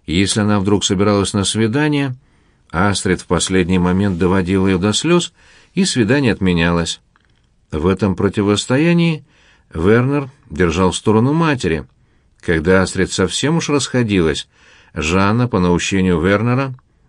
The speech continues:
била посуду. Другого способа остановить бабку не было. Беатриса оживлялась, когда рассказывала об отце,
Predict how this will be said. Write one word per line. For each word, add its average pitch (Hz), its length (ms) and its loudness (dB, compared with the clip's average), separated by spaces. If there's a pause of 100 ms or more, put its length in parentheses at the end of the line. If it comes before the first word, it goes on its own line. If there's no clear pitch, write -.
била 185 320 2
посуду. 143 640 -2 (460)
Другого 101 420 2
способа 101 540 0
остановить 95 400 -2
бабку 107 360 0
не 135 160 2
было. 76 320 -2 (840)
Беатриса 87 560 0
оживлялась, 90 640 0
когда 101 280 -2
рассказывала 104 640 0
об 107 120 0
отце, 120 420 -2